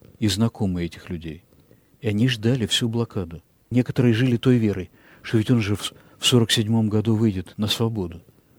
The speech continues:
Мы дождемся этого светлого часа, мы это все переживем.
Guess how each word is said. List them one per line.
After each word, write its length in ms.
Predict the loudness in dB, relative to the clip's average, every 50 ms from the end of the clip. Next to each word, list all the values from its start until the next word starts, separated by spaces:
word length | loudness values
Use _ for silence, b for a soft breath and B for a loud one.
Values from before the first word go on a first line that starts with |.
| _
Мы 120 | -10 -6 -2
дождемся 580 | 0 0 0 0 0 -2 -2 -2 -4 -8 -10
этого 180 | -10 -8 -6 -4
светлого 400 | -4 -4 -4 -4 -6 -6 -6 -6
часа, 400 | -8 -10 -12 -12 -12 -12 -12 -14 -16 _
мы 140 | -6 -4 -4
это 140 | -4 -4 -4
все 180 | -4 -4 -4 -4
переживем. 640 | -6 -6 -6 -6 -6 -6 -6 -6 -8 -8 -12 -14